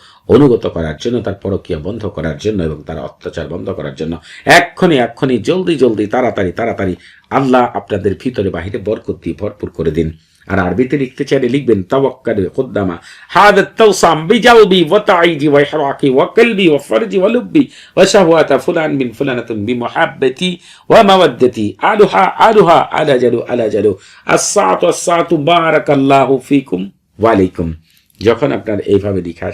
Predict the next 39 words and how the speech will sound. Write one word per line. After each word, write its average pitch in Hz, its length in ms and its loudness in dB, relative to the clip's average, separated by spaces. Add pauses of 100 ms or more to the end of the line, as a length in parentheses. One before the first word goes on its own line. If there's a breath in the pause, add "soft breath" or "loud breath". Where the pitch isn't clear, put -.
শেষ 120 220 -8
হয়ে 95 180 -2
যাবে, 131 160 0 (540 soft breath)
তখন 90 380 -2
আপনি - 220 -10
যে 90 140 -4
কাজটি - 320 -12
করবেন, 82 280 -4 (760)
এই 127 160 6
তালসামটি 147 420 0
সামনেই 160 360 -2
থাকবে, 80 400 -6 (180)
পবিত্র 113 380 0
কোরআনে 120 320 0
চলে 85 220 -4
আসুন। 80 340 -6 (360 soft breath)
তবে 131 160 4
আপনারা 170 320 2
যারা 120 260 2
আরবি 95 240 0
পাঠ - 240 -6
করতে - 260 -4
পারেন 82 220 -4
না, 101 120 -4
কোনো 170 320 -4
সমস্যা 82 380 -8
নেই, 78 160 -8 (300 soft breath)
তেলাওয়াত 107 360 2
করতে 82 220 -6
পারেন 87 240 -4
না, 73 120 -4
সমস্যা - 400 -8
নেই, 151 120 -2
বাংলা 90 380 -4
উচ্চারণ 87 480 -4 (340 loud breath)
আমি 92 180 0
স্ক্রিনে 165 380 -2
দিয়ে 95 180 2
দিচ্ছি, 85 380 -4